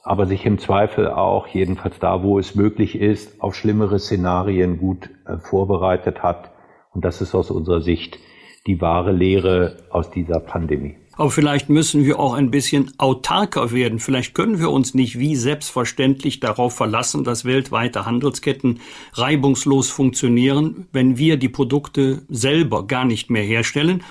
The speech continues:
Speaker 2: und die ganze Welt, zum Beispiel in China, auf die Hersteller zugreift.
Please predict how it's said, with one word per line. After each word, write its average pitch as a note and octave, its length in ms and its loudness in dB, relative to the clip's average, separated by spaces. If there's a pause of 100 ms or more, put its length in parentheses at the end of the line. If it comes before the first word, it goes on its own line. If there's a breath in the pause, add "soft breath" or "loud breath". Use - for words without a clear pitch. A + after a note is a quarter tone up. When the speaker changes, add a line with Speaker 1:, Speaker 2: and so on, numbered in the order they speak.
Speaker 2:
und C#3+ 160 0
die D3 80 2
ganze C#3 480 0
Welt, C#3+ 240 2
zum B2+ 220 0
Beispiel A#2+ 340 0
in A2+ 160 -4
China, C3 440 0 (180 loud breath)
auf C3 160 -4
die C3+ 140 2
Hersteller C#3 480 0
zugreift. A#2 540 -6